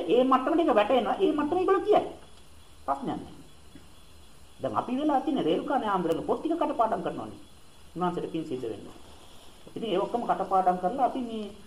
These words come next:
ගොඩාක් සිත් ගැන අරව මේ ඔක්කොම කටපාඩම් කරන රැටත් සිත් වලින් කතා කරනවා.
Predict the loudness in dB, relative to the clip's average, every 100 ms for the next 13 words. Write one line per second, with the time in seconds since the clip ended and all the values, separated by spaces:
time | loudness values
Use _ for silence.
0 | -6 0 4 2 0 -4 -6 -6 -4 2
1 | 4 4 2 2 2 2 0 -2 -4 -4
2 | -4 0 2 4 2 0 0 2 2 2
3 | -2 -4 -4 -2 0 0 -2 -4 -8 -12